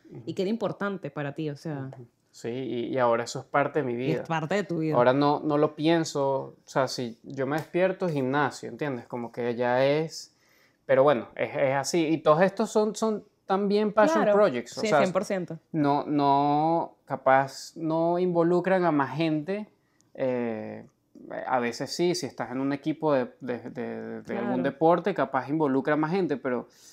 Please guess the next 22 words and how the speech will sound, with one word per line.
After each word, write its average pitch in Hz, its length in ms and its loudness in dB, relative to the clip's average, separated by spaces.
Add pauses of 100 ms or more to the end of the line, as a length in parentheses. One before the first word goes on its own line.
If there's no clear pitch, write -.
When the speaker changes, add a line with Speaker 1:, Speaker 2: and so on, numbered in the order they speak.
Speaker 2:
también 139 340 0
tie-, 160 220 0
puedes 175 240 0
tener 160 200 2
como 180 200 0
que 180 80 0
tus 139 160 -4
propi-, 143 340 0 (140)
propios 156 340 0
passion 185 400 -2
projects 190 480 0
personales 165 800 0
que - 140 -4
son, 135 320 -4 (380)
son 139 300 2
metas, 170 480 4
son 139 280 2
sueños, 170 680 2
son, 143 680 0 (300)
eh, 143 380 2
bueno, 127 480 -2 (280)
curiosidad, 147 920 4